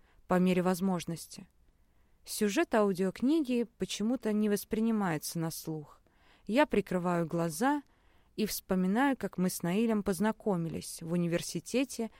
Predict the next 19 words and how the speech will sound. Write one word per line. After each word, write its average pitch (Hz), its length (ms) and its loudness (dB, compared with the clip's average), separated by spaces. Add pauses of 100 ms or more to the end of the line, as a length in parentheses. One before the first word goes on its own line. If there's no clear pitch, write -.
(180)
двенадцать 175 720 0
лет 185 220 -4
назад. 170 420 -2 (840)
Обаятельный 214 760 2
черноволосый 185 760 0
парень 226 420 0
сводил 175 520 -2
с - 160 -8
ума 190 220 0
всех 190 320 -4
девчонок. 156 680 -8 (640)
Но 240 120 2
только 226 320 2
не 202 120 4
меня. 180 400 0 (540)
Помню, 240 340 6
наблюдала, 175 640 0
как - 260 -10
он 160 200 -4